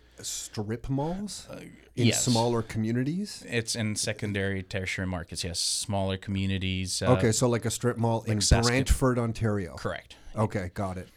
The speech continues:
Speaker 2: So,
Speaker 1: No.
Speaker 2: yeah, and, and, and the, the rationale is that you're, you are, uh, the reason why,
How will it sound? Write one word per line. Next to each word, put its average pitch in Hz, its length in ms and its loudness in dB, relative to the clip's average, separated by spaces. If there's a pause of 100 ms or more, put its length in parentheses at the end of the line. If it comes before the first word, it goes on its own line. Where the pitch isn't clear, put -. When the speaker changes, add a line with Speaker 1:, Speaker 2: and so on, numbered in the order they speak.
Speaker 2:
So, 113 180 4
Speaker 1:
No. 110 140 0 (640)
Speaker 2:
yeah, 92 160 -6 (120)
and, 110 200 0
and, 123 180 4
and 120 180 4
the, 113 80 -2
the 113 180 0
rationale 104 480 4
is 95 80 -2
that 98 160 -4
you're, 101 280 0 (920)
you 101 400 -4
are, 90 440 -6
uh, 90 340 -10 (340)
the 107 100 -4
reason 98 300 -2
why, 90 120 -4